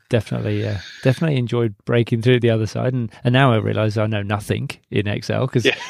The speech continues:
Speaker 1: there's just so
Speaker 2: <laughs>
Speaker 1: much to know. But, uh, but
Speaker 2: Yeah.
Speaker 1: yeah, you just need a handful of tools to start making it do some pretty impressive stuff, and it doesn't take
Speaker 2: Yeah,
Speaker 1: long
Speaker 2: exactly.
Speaker 1: to, to Google those.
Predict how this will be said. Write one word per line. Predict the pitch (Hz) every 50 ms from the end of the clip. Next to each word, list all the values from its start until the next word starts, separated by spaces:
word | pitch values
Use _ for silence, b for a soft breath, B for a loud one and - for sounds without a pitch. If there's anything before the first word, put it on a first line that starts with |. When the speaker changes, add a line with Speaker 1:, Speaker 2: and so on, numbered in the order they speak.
| -
Speaker 1:
there's | 139 131 180
just | 139 123 - -
so | 143 135 123 123
Speaker 2:
<laughs> | 123 120
Speaker 1:
much | 123 127 -
to | - 120
know. | 117 120 117 110 110 127 131 B B B B B B
But, | - 135 131 127 131
uh, | 131 127 117
but | 113 110
Speaker 2:
Yeah. | 110
Speaker 1:
yeah, | 131 143 143
you | 120 104
just | 101 113 120 - 143
need | 127 110
a | 98
handful | 107 120 113 - 120 110
of | 104
tools | - - 127 123 110 -
to | -
start | - - 120 117 - 123
making | 123 117 110 - 110 110
it | 127 - 151 b b b b b
do | - 113
some | - 120 113
pretty | - - 120 117 110
impressive | 104 101 113 113 - - 104 98
stuff, | - - - 123 135 123 - - -
and | 113 110
it | 127
doesn't | - 127 120 131 120
take | 107 120 123
Speaker 2:
Yeah, | 113 113
Speaker 1:
long | 117 127 123
Speaker 2:
exactly. | 113 - 123 113 104
Speaker 1:
to, | - - - - - _
to | - 120
Google | 107 117 117 113 113 107 107
those. | 110 117 117 113 117 110 -